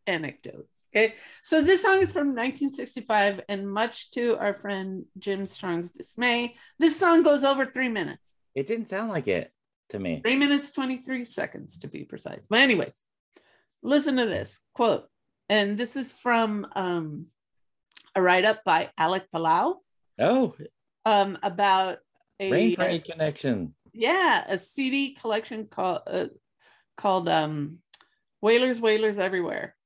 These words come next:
Speaker 1: Um, uh, it's got, uh, two albums:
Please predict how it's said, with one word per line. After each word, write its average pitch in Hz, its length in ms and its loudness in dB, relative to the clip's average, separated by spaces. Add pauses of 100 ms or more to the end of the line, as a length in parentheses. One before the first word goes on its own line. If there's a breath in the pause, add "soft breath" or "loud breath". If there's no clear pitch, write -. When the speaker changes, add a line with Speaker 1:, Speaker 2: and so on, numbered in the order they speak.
(880)
Speaker 1:
Um, 160 520 -4 (200)
uh, 170 300 2
it's 175 500 0
got, 185 340 2
uh, 165 300 -4 (1160)
two 240 180 0
albums: 165 320 0